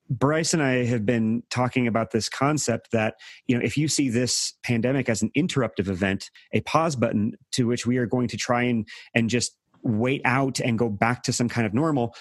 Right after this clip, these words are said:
versus a disruptive event that requires us to kind of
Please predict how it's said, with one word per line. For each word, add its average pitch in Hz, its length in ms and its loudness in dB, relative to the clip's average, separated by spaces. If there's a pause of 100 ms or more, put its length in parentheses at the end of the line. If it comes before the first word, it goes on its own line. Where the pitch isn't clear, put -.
(200)
versus 120 420 0
a 113 180 0 (120)
disruptive 123 600 0
event 101 300 0
that 110 200 -2 (200)
requires 127 500 0
us 120 120 -2
to - 120 0
kind 131 280 0
of 92 120 -6